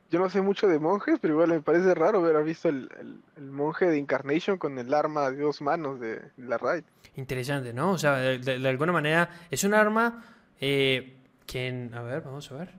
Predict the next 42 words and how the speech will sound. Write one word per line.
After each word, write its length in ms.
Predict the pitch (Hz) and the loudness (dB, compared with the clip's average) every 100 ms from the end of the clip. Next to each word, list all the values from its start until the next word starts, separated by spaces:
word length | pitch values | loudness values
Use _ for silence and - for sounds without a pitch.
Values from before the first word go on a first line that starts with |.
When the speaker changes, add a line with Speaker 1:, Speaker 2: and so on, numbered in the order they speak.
| - - | -20 -12
Speaker 2:
porque 380 | 131 139 131 - - | -10 -10 -12 -14 -12
creo 120 | 165 | -8
que 120 | 175 | -8
tiene 180 | 175 147 | -8 -8
un 80 | 151 | -8
efecto, 400 | 156 131 117 - _ | -10 -12 -16 -18 _
¿no? 200 | - 185 190 | -12 -12 -12
Según 220 | - 123 | -12 -10
yo 120 | 127 | -10
tiene 160 | 131 135 | -10 -10
un 80 | 127 | -10
efecto. 400 | 120 117 120 117 - _ _ _ _ _ _ _ - | -12 -16 -16 -20 -20 _ _ _ _ _ _ _ -16
Speaker 1:
Se 80 | |
Speaker 2:
Um, 320 | 131 131 131 135 | -10 -6 -4 -2
Speaker 1:
transforma 400 | 139 131 165 170 | -2 -2 -2 0
en 60 | |
la 80 | 143 | 2
Valkyrie. 460 | 135 147 - 226 311 _ _ _ _ | 2 0 -4 -10 -10 _ _ _ _
Speaker 2:
your 180 | 131 131 | -12 -10
Speaker 1:
Y 100 | - 185 190 | -4 -4 -2
cuando 160 | 196 180 | 0 2
Speaker 2:
secondary 80 | 180 | 2
Speaker 1:
está 100 | 175 | 2
transformado 460 | 165 147 143 185 165 | 0 0 2 2 2
Speaker 2:
stats 120 | - | 0
Speaker 1:
te 80 | 139 | 0
da 240 | 143 147 | 2 4
Speaker 2:
are 120 | 143 151 | 2 0
increased 400 | 151 170 180 151 | -2 -2 -2 -2
Speaker 1:
un 60 | |
montón 140 | 139 156 | 0 2
de 20 | |
Speaker 2:
by 80 | 170 | 0
Speaker 1:
secondary 320 | 143 135 139 | -2 0 0
stats. 260 | - 139 - | 0 -6 -6
Sí. 280 | - - 127 | -20 -16 -12
Speaker 2:
doscientos 720 | 131 - 185 196 196 165 135 | -8 -6 -2 -2 -2 -6 -4
veinte 340 | 156 165 147 | -4 -4 -6
de 160 | 120 120 | -6 -6
secondary 420 | 120 123 120 117 | -8 -8 -8 -8
stats, 360 | 117 120 113 - | -8 -10 -12 -14
interesante. 520 | 113 117 120 117 | -14 -14 -12 -14